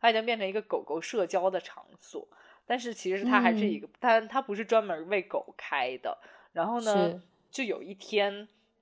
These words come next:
Speaker 1: 就有一个人在里面吃饭，然后吃完饭之后就，就举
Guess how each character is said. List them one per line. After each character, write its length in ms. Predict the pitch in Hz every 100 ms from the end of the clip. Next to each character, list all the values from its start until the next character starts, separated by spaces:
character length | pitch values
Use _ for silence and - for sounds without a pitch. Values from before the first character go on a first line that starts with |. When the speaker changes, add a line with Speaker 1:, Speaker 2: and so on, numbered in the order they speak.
| _ _ _ _
Speaker 1:
就 120 | - 254
有 200 | 190 135
一 100 | 147
个 180 | 214
人 200 | 175 113 160
在 100 | 185
里 80 | 98
面 180 | 151
吃 280 | 143 - 139
饭， 240 | - 175 151
然 60 | 185
后 40 |
吃 140 | 196 226
完 100 | 220
饭 160 | 202
之 120 | 196
后 260 | 196 226 202
就， 180 | 196 208 190 _
就 140 | 214 180 _
举 240 | - -